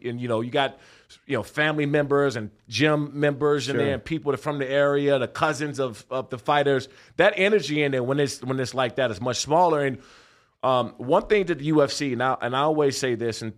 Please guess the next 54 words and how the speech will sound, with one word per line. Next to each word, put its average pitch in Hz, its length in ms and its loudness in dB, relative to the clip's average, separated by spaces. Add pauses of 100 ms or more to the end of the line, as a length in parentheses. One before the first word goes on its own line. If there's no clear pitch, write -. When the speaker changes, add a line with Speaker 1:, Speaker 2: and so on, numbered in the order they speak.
(100)
Speaker 1:
it's 123 200 -4
not 139 200 -2
talked 127 260 -4
about 107 240 -2
enough, 107 400 -6
th-, - 140 -4
I 147 100 4
think 151 240 -4
this 117 140 -10
one 143 180 -4
of 135 60 -2
the 113 40 -4
smartest 143 520 -4
things 123 300 -10
the 117 80 -10
U 120 100 -4
F 107 80 -6
C 113 160 -10
done 107 340 -4
in 101 80 -12
the 98 80 -8
history 120 360 -8
of 107 40 -8
the 104 80 -6
company 104 560 -8
is 104 180 -6
push, - 360 -6 (100)
push 165 240 -4
forward 123 280 -4
through 113 100 -8
the 107 60 -6
pandemic. 95 580 -10 (100)
Speaker 2:
Yeah, 92 240 -4
man. 78 300 -12 (340)
Speaker 1:
And 131 340 -4 (300)
have 147 340 2
fights 120 480 -2 (240)
during, 120 320 -4
in 123 120 -6
the 123 80 -2
Apex. 110 600 -6 (120)
Speaker 2:
Yep. 117 240 -2 (300)
Speaker 1:
When 135 180 0
they, 156 160 0
the 113 160 -8
Fight 156 260 0
Island, 147 360 2
everything 156 340 0
they 143 80 2
did 131 240 2
in 123 60 -6
their 123 100 0
process, 123 500 0
because 110 640 -4